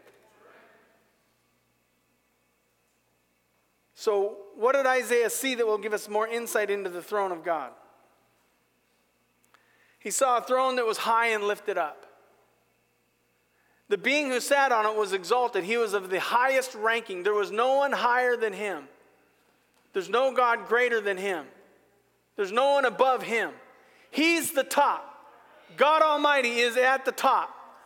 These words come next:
Let's just get that image in our mind. God is at the top of everything.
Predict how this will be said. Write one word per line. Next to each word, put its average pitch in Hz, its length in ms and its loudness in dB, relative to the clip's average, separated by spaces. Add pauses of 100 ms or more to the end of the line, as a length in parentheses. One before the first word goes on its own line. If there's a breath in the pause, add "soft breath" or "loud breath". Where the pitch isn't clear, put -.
Let's 277 200 2
just 330 220 -2
get 320 200 0
that 294 180 4
image 285 280 0
in 262 80 2
our 247 120 2
mind. 190 360 0 (440 loud breath)
God 277 460 4
is 233 160 0
at 254 280 4 (140)
the 220 80 0
top 233 420 0
of 214 120 -2
everything. 175 540 -4